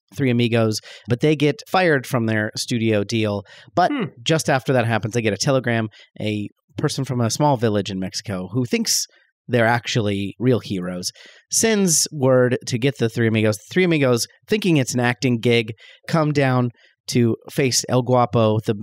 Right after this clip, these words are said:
Speaker 1: bad man who's terrori-, terrorizing their town. Turns out it's real, which they discover once Lucky Day is shot in the <laughs> shoulder. Uh,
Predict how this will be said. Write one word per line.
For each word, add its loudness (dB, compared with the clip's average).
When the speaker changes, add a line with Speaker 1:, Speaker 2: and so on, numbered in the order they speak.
Speaker 1:
bad 0
man 0
who's -4
terrori-, 0
terrorizing 0
their -2
town. -2
Turns 0
out 2
it's -4
real, 2
which -2
they 0
discover -2
once -4
Lucky -8
Day -6
is -8
shot -6
in -12
the -12
<laughs> -6
shoulder. 0
Uh, 2